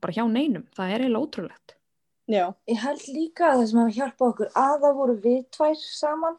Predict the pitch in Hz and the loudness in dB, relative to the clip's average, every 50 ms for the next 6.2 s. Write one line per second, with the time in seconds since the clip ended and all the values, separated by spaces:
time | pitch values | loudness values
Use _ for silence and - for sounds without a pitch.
0 | _ _ - 262 233 220 208 196 196 196 - _ _ _ _ _ _ _ _ _ | _ _ -4 0 0 2 2 0 -2 -4 -8 _ _ _ _ _ _ _ _ _
1 | _ _ _ _ _ - 240 262 269 262 262 254 - - _ _ _ _ _ - | _ _ _ _ _ 2 4 6 6 4 2 -2 -8 -16 _ _ _ _ _ -6
2 | 240 233 247 247 233 - - - 254 254 254 254 - - 262 254 - 262 254 254 | -2 0 2 2 0 -2 -4 -2 2 2 2 2 2 -2 -4 -4 -2 0 2 2
3 | 262 240 - 254 247 240 - - 277 269 262 262 240 240 - 262 254 240 240 226 | 2 0 0 -2 -2 -2 -4 -6 -6 -4 -2 -2 -2 -2 -2 0 0 0 0 0
4 | - 254 254 247 - - 202 190 185 185 190 185 190 196 208 208 _ - 247 247 | 0 -2 -4 -4 -6 -8 -8 -8 -8 -8 -10 -8 -8 -8 -8 -6 _ -2 -2 -2
5 | 240 - - _ 196 190 196 214 208 - 175 180 185 185 190 185 - 196 180 180 | -4 -6 -10 _ -6 -6 -6 -6 -6 -6 -6 -6 -4 -6 -8 -8 -10 -10 -10 -8
6 | 190 202 - | -10 -10 -10